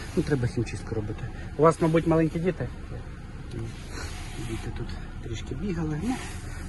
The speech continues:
то таке, хімчистку зробити, та й все. І буде все чистенько і гарно. Сімнадцятий рік тут у нас.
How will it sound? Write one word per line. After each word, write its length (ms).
то 80
таке, 260
хімчистку 500
зробити, 460
та 60
й 80
все. 360
І 40
буде 220
все 220
чистенько 600
і 80
гарно. 380
Сімнадцятий 640
рік 120
тут 80
у 40
нас. 220